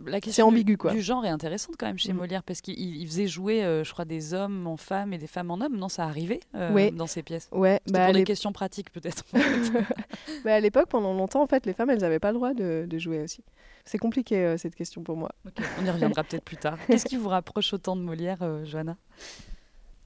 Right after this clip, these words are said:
Speaker 1: Au-delà de l'itinérance, vous l'avez déjà prononcé, ce
Speaker 2: Ouais.
Speaker 1: terme-là, et du mouvement et de la troupe, en
Speaker 2: Ouais.
Speaker 1: fait.
Speaker 2: Je sais pas trop ce qui me rapproche de Molière. Euh, tout le temps, en fait, où j'ai eu envie d'écrire sur, euh, sur sa vie,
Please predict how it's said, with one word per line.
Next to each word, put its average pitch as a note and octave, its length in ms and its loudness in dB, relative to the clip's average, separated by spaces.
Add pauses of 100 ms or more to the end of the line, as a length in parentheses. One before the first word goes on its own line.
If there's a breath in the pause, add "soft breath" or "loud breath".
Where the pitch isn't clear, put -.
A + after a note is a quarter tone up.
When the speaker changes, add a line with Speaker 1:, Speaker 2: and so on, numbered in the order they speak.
(200)
Speaker 1:
Au-delà F3+ 260 2
de F3 80 -2
l'itinérance, F3 560 -4
vous D#3 80 -8
l'avez D3 200 -4
déjà C#3 420 -4
prononcé, D3+ 480 -8
ce F#3 100 -4
Speaker 2:
Ouais. F#3 140 2
Speaker 1:
terme-là, F#3 380 0
et F3+ 80 -2
du E3 120 -12
mouvement F#3+ 560 -2
et E3+ 100 -4
de - 60 -8
la D#3+ 80 -2
troupe, - 300 -10 (180)
en F3 60 -8
Speaker 2:
Ouais. F3 100 -4
Speaker 1:
fait. - 200 -10 (260)
Speaker 2:
Je G3 140 2
sais C#4 140 4
pas C4 120 8
trop A#3+ 200 6
ce A#3+ 120 2
qui G#3 100 -6
me F#3 80 2
rapproche F3 440 2
de F3 100 2
Molière. F3+ 340 2 (160)
Euh, E3+ 300 0 (220)
tout B3 140 2
le A#3 60 4
temps, B3+ 180 6
en A#3+ 60 6
fait, A#3 220 2
où A3 40 2
j'ai F#3+ 120 2
eu F#3 120 4
envie F3+ 240 0
d'écrire G3+ 380 -2
sur, - 200 -4
euh, D#3+ 600 0
sur - 260 -8
sa F3 200 0
vie, F3 240 -2